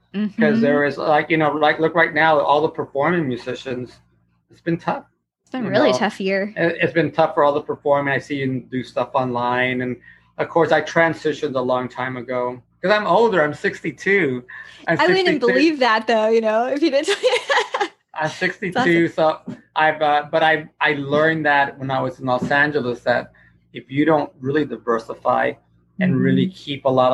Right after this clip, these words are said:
Speaker 1: of things open, then, uh, it's really tough, you know,
Speaker 2: Mm-hmm.
Speaker 1: 'cause
Speaker 2: Yeah.
Speaker 1: the profession is tough, the arts is tough,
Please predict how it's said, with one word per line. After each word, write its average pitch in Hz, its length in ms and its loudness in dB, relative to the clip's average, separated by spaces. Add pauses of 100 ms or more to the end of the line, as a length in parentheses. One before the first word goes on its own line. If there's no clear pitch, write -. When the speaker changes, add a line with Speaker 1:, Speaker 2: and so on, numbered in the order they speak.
Speaker 1:
of - 60 -12
things 120 380 -4
open, 117 520 -6 (560)
then, 135 480 2
uh, 127 340 2 (580)
it's - 180 -12
really 196 180 -2
tough, 180 340 -6 (360)
you 131 80 -10
know, 127 220 -2
Speaker 2:
Mm-hmm. 214 180 -12 (320)
Speaker 1:
'cause 151 80 2
Speaker 2:
Yeah. 147 100 0
Speaker 1:
the - 60 -4
profession 151 560 0
is 135 100 -6
tough, 143 380 -2
the - 120 -6
arts 143 300 0
is 139 160 -8
tough, 139 380 0